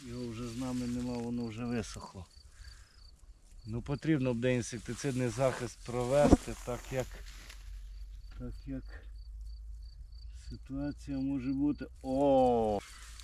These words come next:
Дивіться, як гарно в радочок відклала яйця. Мікроскопа нема з собою.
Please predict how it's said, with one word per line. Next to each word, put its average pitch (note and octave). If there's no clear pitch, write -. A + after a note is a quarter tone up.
Дивіться, A#2+
як G#2
гарно A2+
в G#2+
радочок A2+
відклала G#2+
яйця. F#2+
Мікроскопа A2
нема B2
з -
собою. G2+